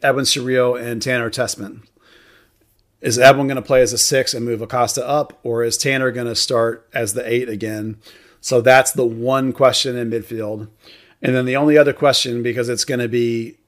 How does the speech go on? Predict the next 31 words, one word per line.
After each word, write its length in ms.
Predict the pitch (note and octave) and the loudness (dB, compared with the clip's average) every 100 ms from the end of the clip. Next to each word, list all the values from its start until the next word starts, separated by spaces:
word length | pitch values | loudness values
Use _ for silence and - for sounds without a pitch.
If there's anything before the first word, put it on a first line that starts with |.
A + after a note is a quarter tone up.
| _ | _
um, 420 | A#2+ A2+ A2 G#2+ | -6 -4 -4 -2
based 240 | A2 B2 C#3 | 2 2 2
on 80 | |
what 80 | B2 | 0
I 60 | A#2+ | 0
saw 180 | C3+ B2 | -2 -4
today, 240 | B2 A#2 | -2 -2
it'll 120 | A2+ | -2
be 100 | A#2 | -4
Vargas 500 | A2 B2 B2+ B2 A#2 | -2 0 0 0 -2
and 160 | A#2+ A#2 | -4 -8
Obrian 480 | - B2+ A#2 A#2 A2 | -2 -2 0 -2 -2
again, 500 | G#2+ A#2 G#2+ G#2 G#2 _ _ - - _ - | -6 -6 -6 -8 -10 _ _ -20 -20 _ 2
with 400 | B2 A2+ - - _ _ _ _ _ _ | 6 6 4 -14 _ _ _ _ _ _
the 160 | B2 B2 | 4 6
only 200 | B2+ C3+ | 6 4
other 280 | B2+ B2 A#2 | 2 2 -2
spot 380 | - B2+ A#2+ | 2 4 4
in 100 | A#2 | 0
competition 540 | A2+ B2+ - C3 B2 A2 | -6 -8 -4 -2 -2 -2
being 240 | A#2+ A2+ | -2 -4
Pepe 440 | A2 B2 B2 A#2+ C3 | -2 0 0 -4 -4
and, 440 | A2+ A2+ G#2+ A2+ _ | -6 -6 -8 -12 _
um, 560 | A#2+ G#2+ G#2 G2+ G2+ G#2+ - _ _ - - | -10 -8 -8 -10 -10 -16 -20 _ _ -10 2
Jara. 380 | B2+ A2+ G#2 - - _ | 4 4 2 -8 -20 _
And 100 | A#2+ | 0
that 160 | B2 C3 | 2 4
definitely 440 | C3+ C3+ D3 C3 | 4 2 0 -2
is 140 | C3 B2 | -4 -4
in 180 | C3 A#2+ | -8 -8
competition. 760 | B2+ A#2 A#2 C3 - G#2 G#2 | -8 -8 -8 -6 -6 -8 -10